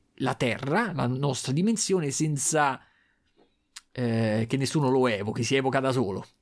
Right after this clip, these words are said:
Eh, poi succedono dei fatti in cui Pinhead praticamente rapisce questa vecchia negra cieca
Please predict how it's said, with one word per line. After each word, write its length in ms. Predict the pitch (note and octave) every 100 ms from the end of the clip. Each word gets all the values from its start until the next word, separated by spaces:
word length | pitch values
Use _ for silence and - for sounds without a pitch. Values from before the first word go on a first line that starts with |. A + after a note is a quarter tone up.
| - - _ _ _ - - - - - _ _
Eh, 480 | - D3 C#3 C#3 C3+
poi 180 | C3 F3+
succedono 560 | E3+ - - D3+ C#3+ C#3
dei 160 | A3+
fatti 500 | B3 A#3+ A3 - -
in 100 | D3
cui 460 | D3 D#3+ D#3 C#3+ C3
Pinhead 580 | B2 C#3+ C#3+ C3+ B2+ C3+
praticamente 540 | B2+ C3 C3+ C3+ B2+
rapisce 640 | A#2+ D#3 E3 D#3 - - A#2+
questa 340 | B2 - B2
vecchia 440 | B2+ B2+ - A2+
negra 280 | B2 C3 A#2
cieca 560 | C3 E3+ G#2+ - A#3